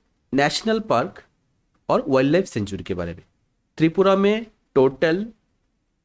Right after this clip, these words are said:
एरिया जितना है टेन थाउजेंड फ़ोर हंड्रेड नाइंटी वन पॉइंट सिक्स नाइन किलोमीटर, स्क्वायर किलोमीटर, उनमें से फॉरेस्ट रिजर्व कितना है या फॉरेस्ट एरिया के अंडर में आता है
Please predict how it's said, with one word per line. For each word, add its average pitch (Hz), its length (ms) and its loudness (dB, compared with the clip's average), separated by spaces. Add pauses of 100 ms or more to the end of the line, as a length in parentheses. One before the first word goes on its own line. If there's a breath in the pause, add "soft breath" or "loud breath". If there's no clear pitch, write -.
(1040)
एरिया 170 340 4
जितना 120 360 -2
है 131 200 -6 (260)
टेन 131 220 2
थाउजेंड 143 420 0
फ़ोर 131 240 -2
हंड्रेड 139 220 0
नाइंटी 117 280 0
वन 139 160 2
पॉइंट 170 320 0
सिक्स - 340 -4
नाइन 107 140 0
किलोमीटर, 107 560 0 (220)
स्क्वायर - 320 0
किलोमीटर, 110 500 -4 (840)
उनमें 202 300 4
से 98 240 -6 (420)
फॉरेस्ट 202 420 2
रिजर्व 120 380 0
कितना 135 320 -2
है 180 160 -2 (100)
या 113 180 0
फॉरेस्ट 143 420 0 (480)
एरिया 143 280 4
के 147 120 0
अंडर 135 280 2
में 143 120 0
आता 131 240 0
है 196 160 -4